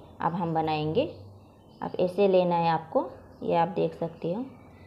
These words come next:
फिर ये भी मैंने बराबर कर लिया येलो भी, तो अब इसमें ऐसे करके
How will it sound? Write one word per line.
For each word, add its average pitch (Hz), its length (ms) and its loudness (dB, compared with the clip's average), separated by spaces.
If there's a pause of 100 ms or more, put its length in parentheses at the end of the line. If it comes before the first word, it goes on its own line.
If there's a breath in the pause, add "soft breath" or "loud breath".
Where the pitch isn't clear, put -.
(120)
फिर 185 140 4
ये 185 200 8
भी 202 120 6
मैंने 190 280 4
बराबर 170 440 6
कर 170 200 2
लिया 165 220 0
येलो 165 400 4
भी, 247 140 0 (560 loud breath)
तो 180 100 -2
अब 175 220 0
इसमें 196 300 0 (1000)
ऐसे 175 240 -2
करके 180 440 -4